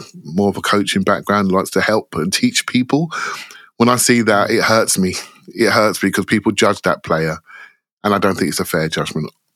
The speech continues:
in the, on this day. If you don't like that player, fine. On this day, I felt he was put in a situation he could not succeed in for his first game in a long time.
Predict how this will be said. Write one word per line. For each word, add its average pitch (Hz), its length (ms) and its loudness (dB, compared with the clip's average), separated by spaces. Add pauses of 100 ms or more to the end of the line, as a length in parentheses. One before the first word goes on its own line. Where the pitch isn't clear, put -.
(140)
in 123 220 4
the, 104 120 2
on 110 220 2
this 95 220 0
day. 76 340 -2
If - 80 -6
you 101 60 -4
don't 110 180 2
like 104 140 2
that 110 180 0
player, 110 340 0
fine. 90 480 -2 (400)
On 107 120 2
this 107 140 2
day, 90 220 2
I 87 80 2
felt 80 240 -2
he 87 80 0
was 82 340 -2 (160)
put 76 140 -2
in 76 60 -4
a - 20 -6
situation 80 500 -4
he 73 60 -6
could 78 220 -8
not 78 200 -6
succeed 80 480 -4
in 76 200 -6 (480)
for 90 80 0
his 80 100 -4
first 85 340 0
game 80 220 -2
in 76 60 -6
a 78 100 -4
long 76 300 -4
time. 80 420 -8